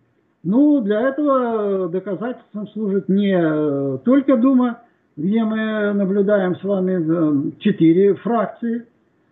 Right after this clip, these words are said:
И это действительно реальные фракции. Да, есть партия власти «Единая Россия», есть, э, партия оппозиции, э, вот, э, К П Р Ф. Вот не,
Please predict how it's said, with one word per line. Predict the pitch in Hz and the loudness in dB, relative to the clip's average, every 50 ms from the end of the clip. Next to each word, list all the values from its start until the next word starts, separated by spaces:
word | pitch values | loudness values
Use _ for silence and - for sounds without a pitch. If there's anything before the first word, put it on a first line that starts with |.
| _ - | _ -4
И | 165 | -2
это | 180 170 - 143 | -2 -2 -2 -4
действительно | 135 135 120 - 180 214 220 - 254 233 233 233 220 208 202 196 202 220 | -6 -6 -6 -4 -4 -4 -2 -2 -2 0 0 0 0 0 0 0 0 0
реальные | 220 220 220 214 208 202 202 202 | 0 0 0 0 -2 -2 -2 -2
фракции. | 185 - 202 202 196 185 - - 156 | -2 0 0 0 0 0 0 -2 0
Да, | 160 208 208 156 143 | 2 2 2 4 4
есть | 170 175 - - - | 4 4 2 0 -2
партия | - 175 147 - - 151 147 | -4 -4 -4 -4 -4 -6 -4
власти | 139 147 139 123 127 127 - 190 | -4 -4 -4 -4 -6 -6 -6 -4
«Единая | 202 220 214 220 240 240 233 240 240 233 | -4 -2 -2 0 0 2 2 2 2 2
Россия», | 226 214 - - 233 233 226 214 | 0 0 0 0 0 2 4 4
есть, | 170 143 139 139 147 135 - - - _ _ _ _ - - _ - | 4 4 4 2 2 0 -2 -4 -12 _ _ _ _ -20 -20 _ -10
э, | 147 135 135 135 135 135 127 123 110 107 | -6 -4 -2 0 0 0 0 0 -2 0
партия | - 160 143 131 - - 135 | 0 0 0 0 -2 -4 -6
оппозиции, | 127 - - 131 123 131 170 190 185 - 247 247 247 240 | -6 -4 -4 -4 -2 0 0 -2 0 0 0 2 2 0
э, | 240 - _ _ _ _ _ _ - | -2 -8 _ _ _ _ _ _ -4
вот, | 165 165 165 165 175 175 175 180 180 175 180 - - | 0 2 2 4 4 4 4 4 4 2 2 0 -2
э, | 151 143 139 143 135 127 123 123 123 123 123 123 127 123 123 123 | -4 -2 -2 -2 -4 -2 -2 -2 -2 -4 -4 -4 -6 -6 -6 -4
К | 131 127 | -4 -4
П | - 135 | -2 0
Р | 127 131 139 | 0 2 2
Ф. | 175 220 247 240 - - - _ _ _ _ _ _ - | 4 2 2 0 -2 -4 -12 _ _ _ _ _ _ -10
Вот | 131 123 - - - | -8 -8 -8 -8 -4
не, | 131 143 156 160 - | 0 2 2 2 0